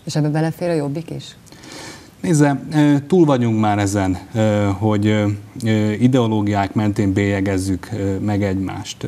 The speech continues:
Speaker 2: Ö, és ezt mondom a partnereknek is, és mindenkinek is. Ha tudjuk, hogy mi a gond a városban, tudjuk. Ha tudjuk a megoldásokat, és erről meg tudjuk győzni egymást, hogy hogy lesz ez a város élhetőbb és boldogabb,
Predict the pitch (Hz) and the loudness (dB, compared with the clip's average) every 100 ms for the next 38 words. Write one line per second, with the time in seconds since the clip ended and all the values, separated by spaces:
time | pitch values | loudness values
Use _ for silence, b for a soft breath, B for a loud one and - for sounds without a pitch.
0 | - 117 120 123 120 - - - 127 - | -6 -2 0 0 -6 -14 -20 -4 -4 -4
1 | - - 147 147 139 131 123 120 117 110 | -12 -2 -2 4 4 4 2 0 -2 -2
2 | 117 120 117 110 107 - 98 101 101 92 | 0 0 0 0 0 -2 -6 -4 -4 -2
3 | 107 98 95 - 98 98 104 - 110 110 | -2 -2 -4 -6 -8 -6 -10 -6 -6 -6
4 | - B B B B - - - - - | -8 B B B B -20 -20 -20 -16 2
5 | - 165 143 95 107 104 113 95 98 107 | 4 4 2 -2 -2 2 2 0 -4 -2
6 | 104 98 98 98 95 95 - - 101 95 | 0 0 0 0 -2 -4 -6 -4 -2 -2
7 | 95 - - - - 113 110 113 151 156 | -8 -14 -20 -20 -4 -2 -2 0 0 4
8 | 143 117 113 113 104 98 107 - 104 95 | 2 2 0 0 0 -2 -4 -6 -8 -6
9 | 101 113 110 107 123 - 113 104 98 104 | -4 -2 0 2 0 2 0 0 2 0
10 | 95 98 98 107 - 107 - 123 104 - | 0 0 -2 -2 -6 -8 0 0 0 -2
11 | 101 98 104 98 - 104 101 95 98 90 | -4 -2 -2 -2 -4 -4 -2 -4 -6 -6
12 | 90 104 117 127 123 127 123 | -6 -2 2 2 2 0 -2